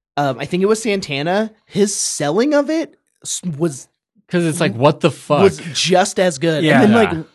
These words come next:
Speaker 1: wandering over to just shut the door.
Speaker 3: They'd be like, "All right, we'll leave you back to whatever you
Speaker 1: They
Speaker 3: were
Speaker 1: just,
Speaker 3: doing."
Speaker 1: it's like, I think I said this before, but they have so much charisma just in their faces.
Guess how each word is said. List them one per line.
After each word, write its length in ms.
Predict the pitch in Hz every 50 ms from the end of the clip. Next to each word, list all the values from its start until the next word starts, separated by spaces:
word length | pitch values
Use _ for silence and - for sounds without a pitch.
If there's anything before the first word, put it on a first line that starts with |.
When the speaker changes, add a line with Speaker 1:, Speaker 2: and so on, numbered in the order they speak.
| _ _ _ - -
Speaker 1:
wandering 600 | - - 143 143 143 143 147 151 170 190 190 180
over 200 | 160 160 170 185
to 120 | 185 185 196
just 200 | 165 233 240 -
shut 240 | - 190 156 - -
the 120 | - -
door. 260 | 220 - 139 135 143
Speaker 3:
They'd 80 | - 143
be 80 | 156
like, 160 | 151 151 151 147
"All 160 | 190 190 185
right, 160 | 156 147 151
we'll 140 | 160 165 175
leave 220 | 180 185 180 165 165
you 80 | 160
back 220 | 131 147 143 139 -
to 80 | 175 147
whatever 360 | 139 131 - 127 123 120 117
you 140 | 113 120 123
Speaker 1:
They 80 | -
Speaker 3:
were 60 | -
Speaker 1:
just, 200 | 214 226 277 -
Speaker 3:
doing." 160 | 123 143 165 - - _ _ _ _ _ _ -
Speaker 1:
it's 180 | - 214 220 -
like, 260 | 233 233 214 202 - -
I 80 | 165 185
think 240 | - - 208 220 220
I 80 | 208
said 240 | 185 - 185 165 160
this 140 | 160 156 -
before, 320 | - 139 - - 151 147
but 180 | 127 135 131 -
they 160 | - 139 147
have 340 | 147 156 160 147 135 127 - _ -
so 360 | - - - - 135 135 147
much 320 | 151 156 147 147 - - _
charisma 640 | - - 135 127 131 135 131 131 131 127 120 117
just 320 | 113 120 139 135 - - -
in 180 | - 143 151 147
their 160 | 143 135 131
faces. 520 | 131 - - 98 113 113 - - - 78